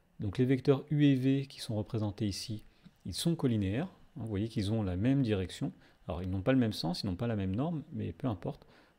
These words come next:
Pour être collinéaire, il faut simplement avoir la même direction. Par contre, les vecteurs U et W ne sont pas collinéaires. Vous voyez que les directions ne sont pas les mêmes.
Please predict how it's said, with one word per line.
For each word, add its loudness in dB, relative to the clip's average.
Pour -2
être 0
collinéaire, 2
il -4
faut -6
simplement 0
avoir 0
la -2
même 0
direction. -2
Par -6
contre, 0
les 2
vecteurs 0
U 4
et 6
W 0
ne 2
sont -4
pas -2
collinéaires. 0
Vous -6
voyez 0
que -4
les -2
directions -4
ne -6
sont -6
pas -4
les -2
mêmes. -2